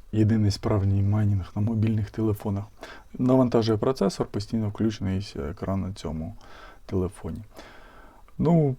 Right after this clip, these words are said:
по максимуму він там, мабуть, по зарядці ватт п'ять споживає цей, е, більше просто павербанк не видає. Такого сетапа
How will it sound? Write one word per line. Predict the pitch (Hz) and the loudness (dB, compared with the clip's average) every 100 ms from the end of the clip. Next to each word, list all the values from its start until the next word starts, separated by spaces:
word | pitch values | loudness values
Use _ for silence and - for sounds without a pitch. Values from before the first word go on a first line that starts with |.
| - | -4
по | - | 0
максимуму | 135 131 - - 120 117 117 113 113 - 117 113 110 | 4 4 2 0 2 4 2 0 -2 -2 -2 0 0
він | 110 104 | 2 0
там, | 104 107 104 | 0 0 2
мабуть, | 104 107 101 - | 2 4 2 0
по | - | -2
зарядці | 104 107 104 104 104 - 101 98 | 2 4 4 2 0 -4 0 2
ватт | 98 101 101 | 2 0 -2
п'ять | - 151 147 | 2 2 2
споживає | - - 131 127 127 123 120 113 | -4 -4 0 2 4 4 4 2
цей, | 107 107 104 104 - - | 0 -2 -2 -4 -10 -12
е, | 110 101 98 98 - - | -8 -6 -6 -8 -10 -10
більше | 76 104 104 - 101 | -6 0 0 0 -4
просто | 95 - | -6 -8
павербанк | 110 90 87 95 92 101 | -6 -4 -2 -2 -4 -4
не | 98 92 | -4 -2
видає. | 98 101 117 135 139 - - - - - - - - - - - | 0 0 0 -2 -6 -14 -20 -20 -20 -20 -20 -20 -20 -20 -20 -6
Такого | - 104 127 | -2 4 6
сетапа | 110 110 143 147 120 110 110 110 | 6 2 2 4 4 2 2 -2